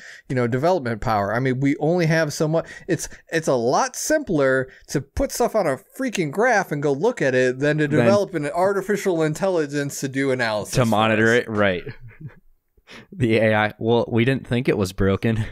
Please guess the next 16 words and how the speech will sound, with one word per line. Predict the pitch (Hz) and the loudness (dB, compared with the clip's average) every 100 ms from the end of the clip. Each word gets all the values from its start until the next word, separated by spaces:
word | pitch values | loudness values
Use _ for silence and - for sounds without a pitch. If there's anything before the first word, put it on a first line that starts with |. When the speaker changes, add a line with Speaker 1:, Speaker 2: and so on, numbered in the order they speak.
| - | -8
Speaker 2:
<laughs> | - - | -8 -4
It | 120 | -2
didn't | 139 143 | 0 -2
look | 113 127 - | -2 -2 0
that | 104 90 | -2 2
broken. | 101 104 123 127 - | 2 2 0 -2 -6
<laughs> | - - - - - - _ _ - - - - - - | -18 -20 -16 -16 -18 -20 _ _ -20 -20 -20 -20 -20 -6
But | 139 | -2
that | 123 175 | 0 2
brings | 196 165 | 2 2
it | 156 | 2
to | 147 | 2
a | |
great | 117 123 - | 4 2 2
point, | 131 143 - | 0 0 0
though, | 95 101 | 0 0